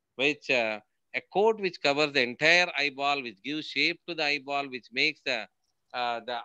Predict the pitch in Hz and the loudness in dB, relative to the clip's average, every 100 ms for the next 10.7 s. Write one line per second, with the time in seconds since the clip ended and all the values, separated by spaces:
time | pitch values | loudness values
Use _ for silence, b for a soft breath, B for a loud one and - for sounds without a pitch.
0 | 123 123 147 170 170 175 170 156 147 143 | -8 -8 -6 -6 -6 -2 -2 -2 -4 -8
1 | 139 135 139 143 127 _ 131 139 131 107 | -6 -4 -6 -8 -10 _ -6 -2 -2 -4
2 | 110 - - - 135 104 120 135 151 139 | -8 -12 -12 -6 -4 -4 -10 -6 -6 -6
3 | 123 95 _ _ _ _ - 139 165 165 | -10 -12 _ _ _ _ -4 0 0 0
4 | 160 123 135 151 143 123 117 107 117 101 | -2 -4 -2 -2 -2 2 2 0 -6 -2
5 | 147 127 95 _ _ _ _ - 113 - | 0 0 -2 _ _ _ _ -4 -4 -4
6 | _ - 127 - 123 107 110 107 135 170 | _ -12 -12 -6 -8 -6 -10 -6 -8 -8
7 | _ _ _ - 214 214 190 170 151 147 | _ _ _ -8 -2 -2 2 4 2 0
8 | 143 - 151 151 156 160 151 139 135 143 | -6 0 2 2 2 2 2 0 -4 -4
9 | 139 135 135 139 123 120 123 123 113 113 | 0 -2 -2 -4 0 0 0 -4 -10 -2
10 | 131 135 123 127 143 101 | 0 2 0 0 0 0